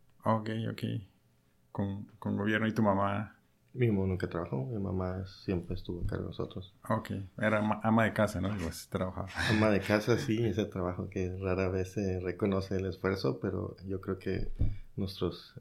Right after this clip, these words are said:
Speaker 2: eh, mis hermanos y yo, gracias a ellos, que pudimos tener una carrera.
Speaker 1: Ok, ¿y tus hermanos se dedicaron a lo mismo que tú, o?
Speaker 2: Eh, tengo una hermana que vive aquí en Estados Unidos, que es dueña de un negocio de pisos.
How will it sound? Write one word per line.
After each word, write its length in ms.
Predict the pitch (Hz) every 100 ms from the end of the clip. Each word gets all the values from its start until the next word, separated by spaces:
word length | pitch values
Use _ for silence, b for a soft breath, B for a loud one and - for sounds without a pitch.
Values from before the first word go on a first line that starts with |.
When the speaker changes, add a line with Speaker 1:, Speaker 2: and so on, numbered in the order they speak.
| -
Speaker 2:
eh, 60 | 104
mis 500 | 98 104 101 98 98
hermanos 400 | 90 98 101 95
y 80 |
yo, 260 | 92 98 113
gracias 400 | 101 95 95 -
a 60 | 90
ellos, 200 | 107 -
que 100 | 90
pudimos 380 | - 95 90 -
tener 160 | 92
una 100 | 92
carrera. 320 | 92 90 95 - _ _ _ _ - 107
Speaker 1:
Ok, 240 | 110 110 104 - -
¿y 460 | 120 113 104 104 104 _ _ - _ _ -
tus 160 | 107
hermanos 340 | 104 104 113 -
se 80 | 104
dedicaron 580 | 92 - 104 107 104 104
a 640 | 98 98 98 101 98 - -
lo 100 | 95
mismo 220 | 107 123
que 80 | -
tú, 200 | 131 160
o? 360 | 170 127 110 - _ _
Speaker 2:
Eh, 680 | 123 120 117 113 113 107 110 b b b _ - 113 -
tengo 180 | 107 107
una 140 | 117
hermana 400 | 113 117 117 117
que 80 | 110
vive 160 | 107 107
aquí 160 | -
en 80 | 107
Estados 320 | 98 104 -
Unidos, 340 | 113 123 127 -
que 160 | 107
es 220 | 101 98 101
dueña 260 | 95 98
de 120 | 95
un 40 | 98
negocio 400 | 92 92 - 101
de 120 | 95
pisos. 600 | - 110 107 156 175 -